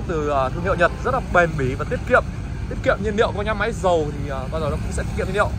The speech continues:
Ba chấm hai chạy nó không bị ì giống như là hai chấm hai đâu. Nếu mà hai chấm hai chạy nó ì mà nó đạp nó, nó lâu lên các bác nhá, đạp nó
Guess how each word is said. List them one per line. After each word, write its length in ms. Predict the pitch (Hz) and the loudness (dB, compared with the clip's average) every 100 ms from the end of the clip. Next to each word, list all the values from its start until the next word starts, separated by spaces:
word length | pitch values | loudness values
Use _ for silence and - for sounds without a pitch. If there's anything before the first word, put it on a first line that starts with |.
| - | 0
Ba 140 | 185 196 | 4 4
chấm 180 | 233 220 | 4 4
hai 220 | 202 185 | 4 4
chạy 220 | 214 - | 0 -2
nó 60 | 175 | -4
không 80 | 214 | -6
bị 80 | 196 - | -4 -2
ì 200 | 185 165 | 0 0
giống 160 | 202 | 0
như 60 | 240 | -2
là 80 | 196 | 0
hai 120 | 196 | 0
chấm 140 | 196 214 | 0 2
hai 160 | 214 | 4
đâu. 140 | 208 202 - - - - | 4 0 -4 -6 -6 -2
Nếu 80 | |
mà 80 | 254 | 2
hai 140 | 226 214 | 4 4
chấm 140 | 240 | 2
hai 220 | 226 214 | 4 4
chạy 200 | - 220 | 2 -2
nó 60 | 214 - | -2 -2
ì 240 | 214 190 | 0 0
mà 140 | 165 165 | 2 0
nó 320 | 185 208 240 240 - 196 | 0 -2 -2 -6 -2 2
đạp 160 | 175 - | 2 2
nó, 260 | 208 233 247 - 175 - - - - | -2 0 -2 -4 -6 -6 -6 -6 -6
nó 60 | 226 | 2
lâu 180 | 254 262 | 4 6
lên 200 | 269 247 | 4 4
các 60 | |
bác 100 | 254 | 0
nhá, 100 | 262 247 - | 0 -4 -4
đạp 160 | 165 160 - | -2 -2 -4
nó 300 | 175 185 202 | -6 -4 -4